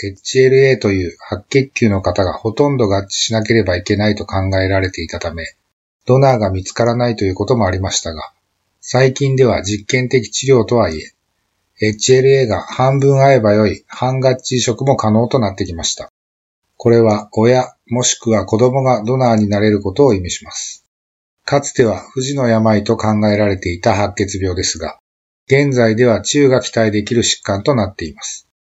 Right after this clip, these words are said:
この間、白血病は遺伝子、染色体情報に基づき細分化が進み、治療法も細分化されつつあります。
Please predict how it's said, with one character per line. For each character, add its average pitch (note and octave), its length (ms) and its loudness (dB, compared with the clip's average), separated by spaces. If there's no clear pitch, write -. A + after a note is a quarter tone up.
こ B2 140 -2
の C3 140 2
間、 B2 400 -2
白 G#2+ 260 -6
血 B2 320 0
病 A#2+ 180 4
は G#2+ 280 0
遺 A2+ 160 -2
伝 B2+ 220 0
子、 - 400 -8
染 A#2+ 280 0
色 A2+ 260 -2
体 A#2+ 240 2
情 A#2+ 220 0
報 G2+ 180 -4
に F2+ 100 -8
基 F2 200 -6
づ F#2+ 180 0
き - 140 -10
細 G#2+ 220 2
分 G#2+ 180 -2
化 G#2+ 140 0
が G2+ 100 -2
進 F#2 300 -8
み、 F2+ 180 -10
治 - 160 0
療 C3 240 4
法 G#2 260 -2
も C3 300 0
細 A2 260 -2
分 G#2 240 -2
化 A2 120 0
さ G#2 140 -6
れ G#2 80 -2
つ - 140 -8
つ D3 140 0
あ G2+ 80 0
り D#2+ 80 -12
ま D2+ 100 -20
す。 - 240 -14